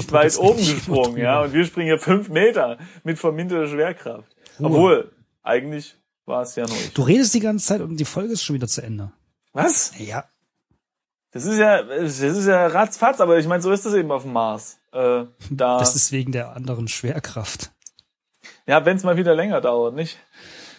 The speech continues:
Speaker 2: Ja, gut. Äh, würde ich sagen, bis zur nächsten Folge, liebe Zuhörer.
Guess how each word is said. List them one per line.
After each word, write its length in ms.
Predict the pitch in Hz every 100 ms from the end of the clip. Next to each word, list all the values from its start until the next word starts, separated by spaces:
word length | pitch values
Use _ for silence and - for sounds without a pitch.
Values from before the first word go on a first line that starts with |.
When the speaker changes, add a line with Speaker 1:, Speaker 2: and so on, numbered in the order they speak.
| _
Speaker 2:
Ja, 280 | 123 117 117 117 - -
gut. 300 | - 110 - - -
Äh, 280 | 127 117 110 - _ _ _ -
würde 140 | 123
ich 60 | 110
sagen, 520 | 117 113 170 240 - _ _ _ _ _ _ _ _ _ _ _
bis 220 | - 113 -
zur 120 | 117
nächsten 240 | 107 -
Folge, 360 | - 208 277 160
liebe 260 | 113 110
Zuhörer. 560 | 110 - 110 117 - -